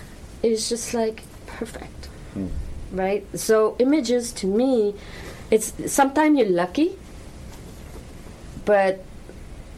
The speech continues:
Speaker 1: you know, it's like anything in life. You, sometimes you have to be patient and be there, and luck comes with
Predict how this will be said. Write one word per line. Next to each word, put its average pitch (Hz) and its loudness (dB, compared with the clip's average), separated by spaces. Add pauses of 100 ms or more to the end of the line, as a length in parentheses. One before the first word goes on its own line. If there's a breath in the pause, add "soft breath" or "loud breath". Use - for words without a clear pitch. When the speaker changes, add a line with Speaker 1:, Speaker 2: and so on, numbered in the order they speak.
(260)
Speaker 1:
you 196 0
know, 185 2
it's 190 -2
like 202 4
anything 196 0
in 185 2
life. 180 0
You, 185 -4
sometimes 190 0
you 175 2
have 180 -2
to 180 -6
be 180 0
patient 196 0
and 190 -2
be 180 2
there, 190 0
and 180 -2 (1120 loud breath)
luck 180 2 (240)
comes 180 -4
with 180 -2